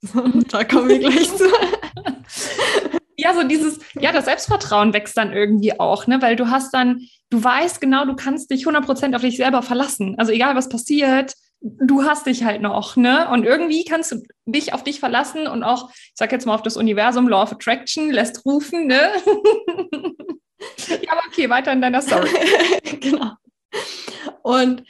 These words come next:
Speaker 1: ja, ich bin dann erstmal so noch für drei weitere Tage auf irgend so einen Trip gegangen, durch ein paar Nationalparks. Und dann bin ich halt wiedergekommen, war wieder in Darwin und dachte so, okay, Nina, jetzt wird's aber wirklich Zeit, du müsstest mal langsam <laughs> Richtung Perth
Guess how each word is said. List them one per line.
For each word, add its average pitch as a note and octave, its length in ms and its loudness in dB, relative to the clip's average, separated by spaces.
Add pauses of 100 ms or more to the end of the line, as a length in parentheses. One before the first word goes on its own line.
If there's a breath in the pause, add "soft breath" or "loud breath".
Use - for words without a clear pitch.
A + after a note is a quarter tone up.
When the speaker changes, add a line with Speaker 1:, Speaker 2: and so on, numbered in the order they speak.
(200 soft breath)
Speaker 1:
ja, C#4 180 4
ich C#4 100 -2
bin C#4 140 0
dann B3+ 120 -2
erstmal B3 520 -4
so A#3+ 380 -4
noch A#3 200 -4
für C4+ 140 -4
drei B3+ 380 -2
weitere C4+ 420 -4
Tage B3+ 400 -2
auf A3 140 -8
irgend A#3 180 -8
so A3+ 80 -6
einen G#3+ 80 -8
Trip D4 260 -10
gegangen, A#3+ 600 -4
durch G#3 200 -6
ein G#3+ 100 -10
paar A3 180 -6
Nationalparks. A#3 1080 -6
Und A3 340 -8
dann A#3+ 380 0
bin A#3+ 140 -2
ich B3+ 120 -4
halt G#3+ 180 -2
wiedergekommen, A#3+ 640 -4
war G#3+ 140 -4
wieder A#3 220 -4
in G#3+ 100 -4
Darwin G#3+ 360 -4
und G#3 140 -8
dachte G#3+ 240 -8
so, G#3 260 -6 (280 soft breath)
okay, C4+ 360 2
Nina, G3+ 300 4
jetzt G#3 400 -4
wird's A#3+ 260 -2
aber A3 300 -2
wirklich A#3+ 340 -10
Zeit, A#3+ 420 0
du A3+ 60 -4
müsstest C4 540 -4
mal A3 140 -4
langsam A#3+ 480 -2
<laughs> - 20 -8
Richtung C4 500 -6
Perth B3 420 -6